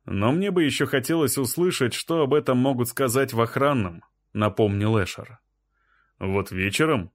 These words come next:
сами и спросите», вновь усмехнувшись, откликнулся Разумовский. «Этих туда тоже слетится тьма».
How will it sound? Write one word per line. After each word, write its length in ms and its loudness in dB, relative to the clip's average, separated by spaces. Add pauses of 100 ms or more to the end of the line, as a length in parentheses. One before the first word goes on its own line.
сами 720 2
и 180 2
спросите», 1000 2 (440)
вновь 420 2
усмехнувшись, 840 0
откликнулся 720 0
Разумовский. 840 -2 (500)
«Этих 600 2
туда 280 4
тоже 360 0
слетится 540 0
тьма». 360 0